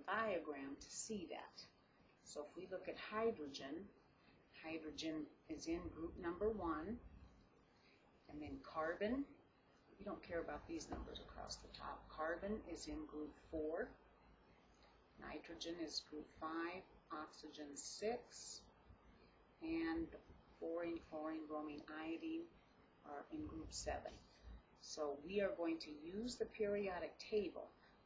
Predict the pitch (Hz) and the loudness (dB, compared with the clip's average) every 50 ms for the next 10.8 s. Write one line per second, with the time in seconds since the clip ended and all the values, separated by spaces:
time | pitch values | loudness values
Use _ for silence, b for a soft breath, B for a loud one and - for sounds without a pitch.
0 | - - - 156 170 185 202 208 208 208 214 220 208 160 - - 165 - 311 165 | -20 -4 2 4 6 6 6 6 4 4 2 2 0 -2 -2 -4 -4 -4 -2 -2
1 | 165 160 320 320 320 311 302 294 294 302 311 311 311 311 311 - - 147 139 - | -2 0 0 0 2 0 0 -2 -2 -2 -2 -2 -2 -2 -2 -2 -4 -4 -6 -6
2 | - - - - - - - - - - - - - - - - - - - - | -8 -10 -14 -14 -12 -12 -12 -12 -10 -10 -8 -8 -10 -12 -18 -20 -20 -20 -20 -18
3 | - - - - - - - - - - - - - - - - - - - - | -18 -18 -16 -16 -14 -14 -12 -12 -12 -14 -16 -20 -20 -20 -20 -18 -18 -16 -10 -4
4 | - 156 156 156 165 - - 147 139 135 135 - 151 143 135 123 - - - - | 0 0 2 2 0 -2 -4 -6 -4 -4 -4 -4 -4 -4 -4 -6 -6 -8 -10 -12
5 | - B B B B B B B - - - - 156 143 135 - - - - 135 | -16 B B B B B B B -4 -2 0 2 4 4 2 2 -2 -4 -4 -4
6 | 139 143 156 156 165 175 196 226 254 247 226 208 196 185 190 190 214 233 - - | -2 4 8 8 8 10 10 8 8 8 8 6 6 6 6 4 4 4 2 0
7 | - - - - 160 156 151 147 151 151 151 156 160 - - 160 160 156 151 143 | -4 -6 -8 -6 -2 -2 -2 0 0 -2 -2 -2 -4 -6 -4 -2 -2 -2 -2 -2
8 | 139 143 147 139 143 147 147 156 170 185 - - - - - 170 165 156 151 143 | -2 -2 0 2 4 4 4 4 4 2 0 -4 -10 -6 0 2 2 2 2 0
9 | 143 139 - - - - - - 180 180 180 180 175 180 190 214 - - - - | -4 -8 -12 -12 -14 -8 -4 -2 -2 2 2 2 2 2 0 -2 -4 -6 -6 -4
10 | 196 175 165 151 - - 156 143 135 - 135 156 190 - - - | -2 0 -2 -2 -2 -6 -10 -10 -10 -8 -8 -6 -4 -2 -2 -2